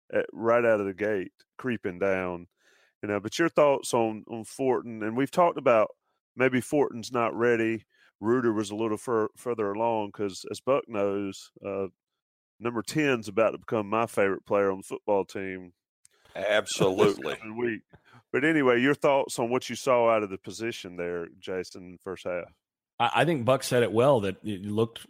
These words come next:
Speaker 3: it looked like a, uh, it, he looked a little bit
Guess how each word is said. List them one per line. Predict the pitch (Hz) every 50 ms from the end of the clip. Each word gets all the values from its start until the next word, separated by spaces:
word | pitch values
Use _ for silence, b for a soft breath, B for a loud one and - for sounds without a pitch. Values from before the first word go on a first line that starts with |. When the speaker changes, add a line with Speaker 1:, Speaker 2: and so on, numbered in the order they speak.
| - -
Speaker 3:
it | 107 101 -
looked | 107 107 113 113 -
like | 120 113 113 107 - 117
a, | 107 107 104 104 101
uh, | 98 98 95 95 98 104 - _ _ _ _ _ _ _ _ _ _ _ _ _ _ _ _ -
it, | 110 - 120 117 - 104
he | 110 113
looked | 104 104 117 135 - - - -
a | 117
little | 113 110 110 117 151 185 226 233
bit | 156 117 104 95 -